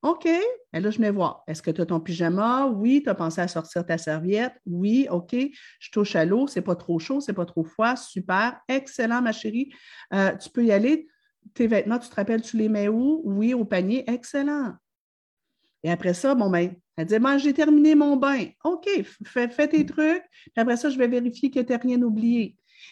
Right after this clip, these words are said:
Et évidemment, régulièrement, il y avait une serviette qu'elle avait oubliée, des vêtements qui étaient tombés à côté du panier. Et on reprenait ça ensemble. Je n'étais pas en colère, elle est en apprentissage. Et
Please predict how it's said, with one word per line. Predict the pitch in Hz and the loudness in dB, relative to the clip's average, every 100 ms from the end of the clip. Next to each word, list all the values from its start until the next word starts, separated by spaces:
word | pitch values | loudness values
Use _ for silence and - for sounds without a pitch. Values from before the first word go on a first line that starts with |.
| - | -4
Et | 214 233 | 2 4
évidemment, | 254 370 466 415 240 262 294 | 4 0 0 2 2 2 2
régulièrement, | 294 294 302 311 311 254 190 | 2 4 4 4 2 2 2
il | 233 | 0
y | |
avait | 233 240 | 0 0
une | |
serviette | 233 247 226 226 226 | -2 -2 0 0 0
qu'elle | 196 | 0
avait | 185 175 | 0 0
oubliée, | 196 247 359 277 214 220 220 | 0 0 2 2 2 0 2
des | 180 | 2
vêtements | 180 165 190 196 | 2 0 -2 -2
qui | 175 | -2
étaient | 175 | -2
tombés | 165 180 180 | -2 0 2
à | 180 | 0
côté | 180 160 165 | 0 -2 -4
du | 160 | -2
panier. | 277 285 233 247 - _ _ - | 0 2 2 0 -6 _ _ -2
Et | 170 | 0
on | |
reprenait | 175 - 175 165 | 0 -2 0 0
ça | 160 233 | 0 -4
ensemble. | 190 170 226 202 | -4 -4 -4 -6
Je | 156 | -10
n'étais | 147 151 | -10 -10
pas | 180 | -6
en | 165 | -6
colère, | 160 180 269 269 175 | -6 -6 -4 -6 -6
elle | 165 | -8
est | 160 | -6
en | 156 | -6
apprentissage. | 160 160 - 165 - - 214 214 196 _ _ _ _ _ _ _ _ _ _ _ _ _ | -8 -8 -10 -12 -12 -12 -10 -12 -18 _ _ _ _ _ _ _ _ _ _ _ _ _
Et | 185 | 0